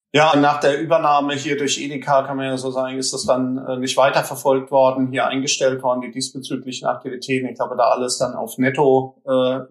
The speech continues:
hier dann, äh, drauf. Und sicherlich, das konnte ja auch keiner ahnen, aber im vergangenen Jahr, wenn wir uns die Wachstumsraten hier gesehen haben bei Garten, dann kann man sich leicht ausrechnen, welches Potenzial hier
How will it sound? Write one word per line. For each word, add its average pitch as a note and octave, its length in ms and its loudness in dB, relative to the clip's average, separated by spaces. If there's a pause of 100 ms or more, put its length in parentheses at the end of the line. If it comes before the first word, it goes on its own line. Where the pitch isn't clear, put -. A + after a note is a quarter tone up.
(160)
hier C3+ 200 -4
dann, B2 280 -4
äh, A2+ 260 -10
drauf. A#2 480 2
Und B2 240 -12 (340)
sicherlich, C3 640 2
das A#2 220 -10
konnte - 240 -2
ja A2 120 6
auch - 140 -4
keiner A2+ 260 -2
ahnen, A2+ 360 2
aber A2+ 200 -2
im A2+ 100 -8
vergangenen A#2 540 -2
Jahr, A2+ 320 2
wenn G#2+ 80 -10
wir A#2 140 -6
uns A2+ 220 -4
die B2 120 -10
Wachstumsraten A#2 760 0
hier A2+ 100 -4
gesehen A2+ 400 -8
haben A2+ 180 -4
bei A2+ 180 0
Garten, A2+ 340 -2
dann A2+ 180 -10
kann A2+ 80 -16
man A2 120 -6
sich A2+ 220 -8
leicht A2+ 360 0
ausrechnen, A#2 540 -6
welches - 300 -6
Potenzial A2+ 680 2
hier A#2+ 340 2